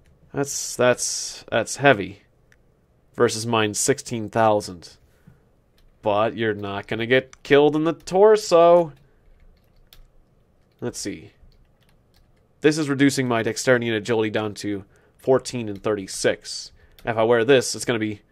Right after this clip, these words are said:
again, fourteen and thirty-six. Okay. Yeah, we're gonna go with it. Steel frickin' plate mail. Clunk, clunk, clunk. I'm probably gonna lose my legs, but I'm not gonna lose my torso. Oh,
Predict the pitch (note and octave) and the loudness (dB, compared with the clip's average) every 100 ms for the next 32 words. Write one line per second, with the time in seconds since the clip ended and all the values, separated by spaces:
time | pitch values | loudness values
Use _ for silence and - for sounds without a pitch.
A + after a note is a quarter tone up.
0 | _ _ _ _ - F3 E3 C3+ D#3 D3+ | _ _ _ _ 0 2 2 2 0 2
1 | C#3 B2+ C3 A2+ D3 - - - _ - | 0 0 0 0 0 -2 -6 -16 _ -4
2 | - D3+ E3+ - _ _ _ D#3+ B3 B3 | 2 4 2 -2 _ _ _ -16 -10 2
3 | C#4 A3+ G3+ G#3+ F#3 G#3 G#3+ B2 - _ | 6 8 8 4 6 6 6 2 -4 _
4 | _ _ - - G#3 G3 - G#3+ E3 F#3 | _ _ -14 -2 6 6 6 2 2 4
5 | F3+ F3 E3+ A#2+ - _ _ _ _ - | 4 4 4 4 0 _ _ _ _ 0
6 | A#2+ G#2+ - - B2+ A2 G#2 - - A2+ | 2 0 -10 -2 0 0 -4 -4 0 0
7 | G#2 - _ _ - C#3 F3+ F#3+ E3+ D#3+ | -2 -12 _ _ -4 2 6 6 4 0
8 | F#3 C#3 C#3+ D#3 D#3 A#2 C3+ D3 G#3 G3+ | 0 0 2 4 2 2 -2 4 4 4
9 | F#3 F3+ D#3 C#3+ E3 D#3 - F#2+ - _ | 4 4 4 4 6 4 2 -6 -8 _
10 | _ _ _ _ _ _ _ _ _ _ | _ _ _ _ _ _ _ _ _ _
11 | _ - A2 | _ 0 0